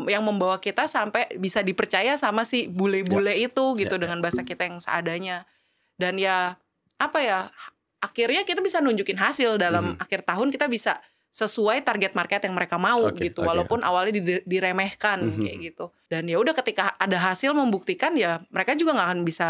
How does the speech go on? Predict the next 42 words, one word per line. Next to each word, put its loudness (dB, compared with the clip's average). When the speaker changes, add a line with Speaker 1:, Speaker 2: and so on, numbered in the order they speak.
Speaker 1:
gimana-gimana -4
Speaker 2:
Iya, 2
Speaker 1:
lagi 0
Speaker 2:
iya. -6
Speaker 1:
kan, -2
kayak -20
gitu. -16
Speaker 2:
Ya, -8
itu -2
proses -4
yang -6
dilewatin, -2
Speaker 1:
Iya. -4
Speaker 2:
pelajaran -2
nih, -2
jangan -6
takut -8
dan -6
memang -12
harus -12
belajar. -4
Dan -2
Speaker 1:
Benar. 0
Speaker 2:
bahkan 0
sekarang -4
belajar -2
banyak -4
yang -10
gratis -14
juga -6
kan, -14
Speaker 1:
Iya, -2
Speaker 2:
jadi -4
Speaker 1:
benar 0
Speaker 2:
kayak -2
Speaker 1:
banget. -2
Speaker 2:
nggak -4
Speaker 1:
Mm-mm. -6
Speaker 2:
perlu 0
bayar, -4
nggak -8
perlu -4